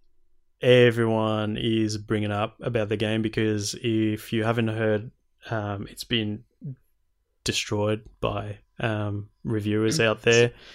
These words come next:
Speaker 1: It's
Speaker 2: So
Speaker 1: been
Speaker 2: I have, I have, sorry, I have seen
Speaker 1: Mm.
Speaker 2: it being destroyed by reviews, but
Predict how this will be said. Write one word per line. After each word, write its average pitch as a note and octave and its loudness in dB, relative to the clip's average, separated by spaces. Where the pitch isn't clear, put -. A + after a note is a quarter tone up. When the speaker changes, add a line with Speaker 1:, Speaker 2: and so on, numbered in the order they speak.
Speaker 1:
It's - -4
Speaker 2:
So D#3 8
Speaker 1:
been - 6
Speaker 2:
I D3+ 8
have, D#3 4
I C#3 2
have, C#3 4
sorry, A2+ 4
I G2+ 6
have C3+ 4
seen A#2+ 8
Speaker 1:
Mm. - -8
Speaker 2:
it B2 2
being G#2+ 2
destroyed G2+ 2
by G2+ 4
reviews, G2 2
but - 4